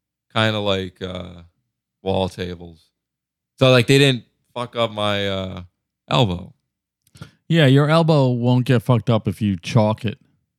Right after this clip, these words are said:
Speaker 2: But if it's
Speaker 1: Chalk your elbow?
Speaker 2: Yeah, if you don't have chalk
Speaker 1: I've never
Speaker 2: on your
Speaker 1: seen that.
Speaker 2: elbow
Speaker 1: Oh, shit.
Speaker 2: and your elbow gets, uh, a little stuck to the pad and you move really fast, it'll rip the skin off. And then you'll get,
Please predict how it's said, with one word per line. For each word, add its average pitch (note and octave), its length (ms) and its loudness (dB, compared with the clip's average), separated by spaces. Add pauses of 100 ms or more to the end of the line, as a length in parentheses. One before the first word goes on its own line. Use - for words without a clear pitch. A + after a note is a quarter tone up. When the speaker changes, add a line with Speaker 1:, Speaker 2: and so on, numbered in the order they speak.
(220)
Speaker 2:
But G#2 120 2
if G#2 140 0
it's A2 200 -2
Speaker 1:
Chalk B2+ 260 -2
your - 100 -12
elbow? G#2 480 -10
Speaker 2:
Yeah, C3 260 4
if G2 160 -2
you C#3+ 80 6
don't D3 180 4
have C3+ 160 4
chalk C3+ 200 2
Speaker 1:
I've C3 100 4
never C3 160 4
Speaker 2:
on C3 60 2
your B2+ 100 0
Speaker 1:
seen B2+ 180 4
that. C3+ 60 6 (100)
Speaker 2:
elbow B2+ 160 2
Speaker 1:
Oh, A2+ 140 -18 (160)
shit. C3 180 -20
Speaker 2:
and A#2 260 4
your B2 140 6
elbow B2+ 380 4
gets, A#2 460 0
uh, A2 360 4
a A2+ 60 0
little A#2 340 4 (240)
stuck - 400 0
to C#3 100 -2
the A#2+ 100 2
pad C3 380 4
and B2 100 6
you A#2 80 6
move C3 200 6
really D3+ 180 4
fast, D3+ 300 0
it'll A2+ 140 2
rip C3 200 2
the A2 60 -4
skin A#2+ 260 2
off. F#2+ 340 0 (640)
And G#2 160 4
then A2+ 180 6
you'll A2+ 180 8
get, A2+ 220 -2